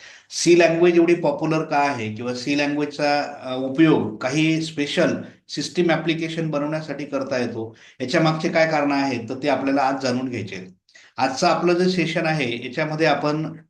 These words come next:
पॉइंटर नावाचा टॉपिक कव्हर करणार आहोत. सी लँग्वेजची जी पॉवर आहे, सी लँग्वेज आज एवढी पॉप्युलर का आहे किंवा सी लँग्वेजमध्ये असं काय आहे की जे इतर लँग्वेजेसमध्ये नाही आहे, तर त्याचं उत्तर आहे पॉइंटर.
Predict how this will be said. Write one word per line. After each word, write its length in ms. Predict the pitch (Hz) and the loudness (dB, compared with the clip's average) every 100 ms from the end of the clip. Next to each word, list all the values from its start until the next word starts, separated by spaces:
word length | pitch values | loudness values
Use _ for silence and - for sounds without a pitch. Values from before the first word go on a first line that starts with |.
| _ | _
पॉइंटर 540 | 151 151 165 165 180 180 | 0 2 2 2 2 4
नावाचा 480 | 175 165 160 170 160 | 4 4 2 0 -4
टॉपिक 340 | 143 151 135 | -6 -6 -8
कव्हर 180 | 135 135 | -4 -4
करणार 340 | 113 107 107 | -4 -4 -4
आहोत. 260 | 101 104 104 _ _ _ - - | -6 -10 -16 _ _ _ -20 -20
सी 280 | - - 165 | -10 0 4
लँग्वेजची 480 | 160 156 160 160 156 | 4 4 2 2 0
जी 140 | 156 | 0
पॉवर 440 | 165 165 139 147 160 | -2 0 2 4 4
आहे, 420 | 147 123 92 90 _ | 2 -2 -8 -12 _
सी 240 | - 131 | -16 -8
लँग्वेज 380 | 135 135 135 139 | -6 -4 -4 -4
आज 280 | 123 135 135 | -2 -2 -2
एवढी 220 | 127 139 | -2 -2
पॉप्युलर 460 | 135 123 135 135 139 | -2 -4 -6 -6 -4
का 140 | 156 | -2
आहे 280 | 143 131 120 | -2 -2 -6
किंवा 240 | 107 117 | -10 -10
सी 220 | 123 127 123 | -8 -6 -4
लँग्वेजमध्ये 600 | 120 131 131 123 160 - - _ - | -4 -4 -4 -2 0 -2 -12 _ -10
असं 180 | - - | -4 -2
काय 300 | 156 160 151 | 2 4 4
आहे 240 | 143 120 | 2 -2
की 120 | 107 | -2
जे 140 | 123 139 | -4 -2
इतर 280 | 135 143 | 0 0
लँग्वेजेसमध्ये 720 | 143 135 135 135 139 139 123 135 | 0 0 -2 -4 -6 -6 -8 -4
नाही 200 | 135 131 | -2 -2
आहे, 260 | 127 107 | -2 -6
तर 60 | 110 | -4
त्याचं 240 | 120 131 | -6 -4
उत्तर 300 | 135 123 185 | -4 -2 0
आहे 200 | 127 139 | 0 -2
पॉइंटर. 420 | 156 123 113 107 | -4 -4 -4 -6